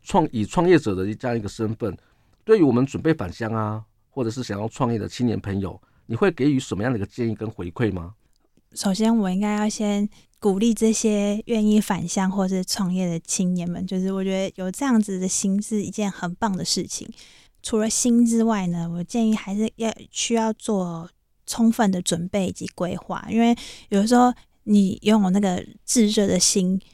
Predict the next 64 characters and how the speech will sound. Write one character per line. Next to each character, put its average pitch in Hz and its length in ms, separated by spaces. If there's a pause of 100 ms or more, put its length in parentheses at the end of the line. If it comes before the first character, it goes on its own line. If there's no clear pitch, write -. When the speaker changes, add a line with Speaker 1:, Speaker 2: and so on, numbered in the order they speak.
(380)
Speaker 2:
是 - 140
不 185 140
够 175 220
的， - 160
你 202 180
需 - 140
要 240 200
去 240 180
了 190 220
解 175 220
一 185 60
些 185 440
不 196 100
管 170 220
是 185 420 (120)
现 190 260
在 180 220
市 - 240
场 185 200
的 185 80
情 180 280
况， 202 300 (140)
或 185 180
是 196 300
当 202 280
地 208 200
的 - 240 (220)
产 175 320
业， 208 240 (380)
然 175 100
后 190 340
你 185 120
要 202 160
去 233 140
找 175 220
到 190 140
一 196 60
个 180 260 (100)
适 - 260
合 190 120
自 233 160
己 185 180
的 170 140
商 240 360
业 254 140
模 196 260
式 220 240
啊， 190 200 (180)
或 247 160
是 247 240
你 214 120
想 190 220
要 202 120
有 180 140
一 185 40
个 180 200 (340)
发 240 240
展 170 200
的 175 80
方 208 360
向， 196 260
你 190 120
需 233 140
要 214 180